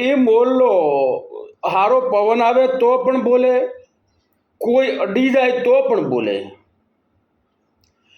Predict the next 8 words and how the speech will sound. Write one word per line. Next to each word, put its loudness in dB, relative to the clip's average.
એવો 2
મોરલો 0
બનાવેલો. -4
એની -2
માલપા 0
એવી -2
કરામત -2
કરેલી -4